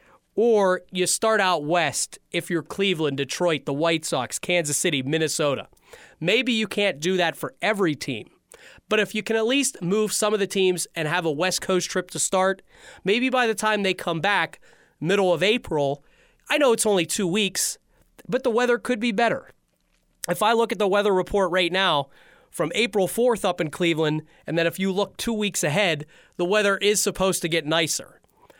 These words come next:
So what I'm saying is, you don't have to revolutionize anything. I'm not asking you to reinvent the wheel. I understand that a lot of diehard baseball people don't like change. They get afraid and technology and our poor game from the nineteen hundreds.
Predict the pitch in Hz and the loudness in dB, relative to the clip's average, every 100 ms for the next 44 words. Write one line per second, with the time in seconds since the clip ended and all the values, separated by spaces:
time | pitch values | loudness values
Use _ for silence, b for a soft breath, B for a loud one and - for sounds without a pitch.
0 | b b - 226 214 226 254 - 202 180 | b b 0 2 4 2 2 2 4 4
1 | 175 170 - 254 285 240 233 208 190 185 | 2 0 -2 2 2 2 0 0 2 2
2 | 175 165 156 165 147 143 147 131 - 135 | 2 0 0 0 0 0 0 -2 -2 -2
3 | 185 - B B 240 254 202 175 - 175 | -4 -8 B B 2 2 2 2 0 0
4 | 156 151 160 156 135 151 147 131 120 120 | 0 0 2 0 0 0 0 -2 -2 -2
5 | 160 B B - 202 226 208 196 - 190 | -4 B B -2 0 2 0 -2 0 0
6 | 185 175 180 _ _ _ 165 160 160 185 | 2 0 -4 _ _ _ -2 0 2 2
7 | 202 151 165 175 175 175 175 143 165 160 | 2 0 0 2 0 0 -2 0 -2 -2
8 | - 151 147 151 156 160 139 190 175 202 | -2 -2 -2 -4 -4 -4 -2 -2 -2 -2
9 | - - 196 175 180 165 156 185 - - | -4 -2 0 2 0 -2 -2 -4 -4 0
10 | 190 170 165 165 156 - 190 190 175 170 | 2 4 2 2 -2 -4 -6 -2 0 0
11 | 160 147 160 165 151 170 175 170 - 202 | 0 0 -2 -2 -2 -2 -2 -4 -2 -2
12 | 185 190 175 170 175 170 175 190 202 196 | 0 0 0 0 -2 -2 -2 -2 -2 0
13 | 175 147 143 147 | 0 0 -2 -4